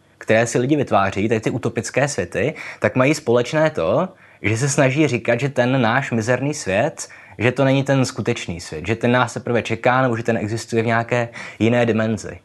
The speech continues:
A vždycky my máme jenom prostě potřebu se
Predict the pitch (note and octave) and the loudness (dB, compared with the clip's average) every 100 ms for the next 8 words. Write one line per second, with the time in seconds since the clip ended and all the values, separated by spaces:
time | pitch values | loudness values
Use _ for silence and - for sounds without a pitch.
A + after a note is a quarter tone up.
0 | - - - A#2+ B2 C3 - E3 C#3 C3 | -20 -16 -2 0 0 -2 2 2 4 2
1 | C3 C#3 D3+ D3+ D3+ B2 - D3 C3+ - | 2 2 2 2 -2 -6 -4 -4 -4 -2
2 | C3+ C#3 C#3 D3 D3 B2+ | -2 -2 0 4 4 2